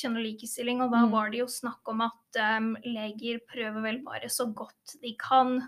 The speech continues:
Speaker 1: å se på en måte hvilken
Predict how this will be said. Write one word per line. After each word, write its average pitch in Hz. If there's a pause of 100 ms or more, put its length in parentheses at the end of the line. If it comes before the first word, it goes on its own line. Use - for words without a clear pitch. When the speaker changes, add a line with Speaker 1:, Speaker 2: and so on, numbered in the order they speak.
(160)
Speaker 1:
å -
se 220 (480)
på 311
en 254
måte 220
hvilken 220